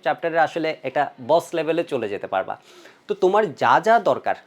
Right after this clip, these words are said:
আমি যদি বলি আমাদের ফিচারের মধ্যে কী আসে, সবচেয়ে বড় সারপ্রাইজ হচ্ছে তোমাদের প্রত্যেকটা চ্যাপ্টারে পাবা হচ্ছে একটা করে ছোট বই।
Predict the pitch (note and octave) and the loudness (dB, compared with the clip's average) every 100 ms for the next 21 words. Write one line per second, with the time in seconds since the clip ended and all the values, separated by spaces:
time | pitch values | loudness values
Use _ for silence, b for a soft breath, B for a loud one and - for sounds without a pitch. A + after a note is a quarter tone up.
0 | - D3+ F#3 F#3+ F#3 D3+ F3+ D3 D3 - | -6 -2 0 0 0 0 0 0 -2 -6
1 | C#3+ D#3 D#3 D3+ D3 D#3 C#3 C3 - B3+ | -6 -4 -4 -4 -6 -4 0 0 -2 -10
2 | - D#3+ D#3 - G#3 F3+ D3 D#3 F#3+ F#3 | -6 -4 -4 -2 -2 2 2 0 -4 -4
3 | F#3+ F3+ F#3 F#3 A3 E3+ D#3+ F#3 G3+ G#3+ | -2 -2 -2 -6 -4 -4 -4 -4 -8 -10
4 | - C4 - B3 F#3 E3 - A#3 A3+ A3 | -6 -6 -2 0 2 2 0 -2 -2 2
5 | E3+ D3+ D3+ F3+ F#3 A3 - - - F#3+ | 2 2 0 -2 -6 -8 -8 -12 -10 -6
6 | F3+ F#3 F#3 - G3 F#3 B2+ C#3+ B2+ | -4 -4 -4 -6 -6 -4 0 2 2